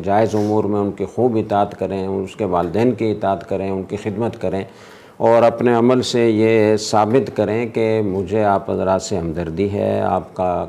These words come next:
قد-، آپ کی قدر میرے دل میں ہے، آپ کی عظمت میرے دل میں ہے، آپ کی خدمت کا جذبہ میرے دل میں ہے۔ تو جب میں اتنی خدمت کر رہی ہوں اور آپ کی ہر جائز بات میں اطاعت کر رہی ہوں تو آپ بھی مجھے ناجائز پر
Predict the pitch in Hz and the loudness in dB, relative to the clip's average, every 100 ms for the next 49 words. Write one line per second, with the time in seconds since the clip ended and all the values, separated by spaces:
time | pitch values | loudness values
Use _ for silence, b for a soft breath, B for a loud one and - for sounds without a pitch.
0 | - 95 - 65 67 87 - 92 92 90 | -6 -6 -6 -8 -4 -4 -4 -4 -2 0
1 | 98 101 98 92 95 95 95 98 95 95 | 0 0 -2 -2 -2 -2 -4 -4 -6 -4
2 | 87 80 85 82 90 110 - 98 95 80 | -6 -6 -6 -4 -2 -4 -2 -2 -2 -2
3 | 92 92 95 101 98 - 92 98 85 98 | -4 -2 -4 -2 -4 -4 -8 -6 -4 -6
4 | 85 90 80 92 92 110 107 98 92 101 | -4 -6 -2 -4 0 0 0 0 -2 -2
5 | 101 101 90 95 - B B B B - | -2 -4 -4 -8 -12 B B B B -6
6 | 107 104 120 123 151 139 135 127 120 104 | 0 2 2 4 4 4 2 -2 -2 -2
7 | 123 104 120 113 120 120 120 113 104 101 | -2 0 -2 0 -2 0 0 2 0 0
8 | 117 101 101 98 107 127 110 113 110 113 | -2 -2 -2 0 2 4 2 2 0 -2
9 | 113 101 98 101 - 107 107 104 113 107 | -4 0 -2 -2 -4 -4 -2 -2 -2 -2
10 | 98 104 104 117 107 95 107 92 87 85 | 0 0 -2 -2 -2 -2 -2 -2 -4 -2
11 | 92 113 104 101 | 0 0 0 -2